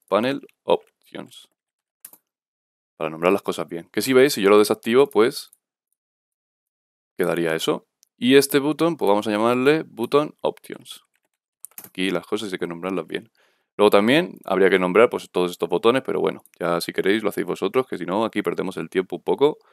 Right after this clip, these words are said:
nombrando <laughs> todo. Entonces, dentro de este U I Manager, voy a hacer referencia a ese texto, a ese panel, como he dicho. Entonces, Public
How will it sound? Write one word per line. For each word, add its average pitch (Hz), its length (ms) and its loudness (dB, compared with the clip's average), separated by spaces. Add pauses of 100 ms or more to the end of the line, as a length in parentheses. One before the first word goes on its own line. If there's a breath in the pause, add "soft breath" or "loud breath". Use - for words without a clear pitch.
(220)
nombrando 92 400 4
<laughs> - 20 -16
todo. - 420 -4 (140)
Entonces, 87 460 -4 (600)
dentro 135 220 6
de 120 60 8
este 117 200 -4
U 104 440 0
I 107 60 0
Manager, 165 440 2 (100)
voy - 140 -6
a - 40 4
hacer 87 160 0
referencia 87 420 0
a - 20 -6
ese 101 120 -8
texto, 131 440 0
a 90 140 4
ese 90 380 -2
panel, 117 180 0
como 107 160 -6
he 113 40 -2
dicho. 170 400 -6
Entonces, 90 280 -2
Public 151 540 0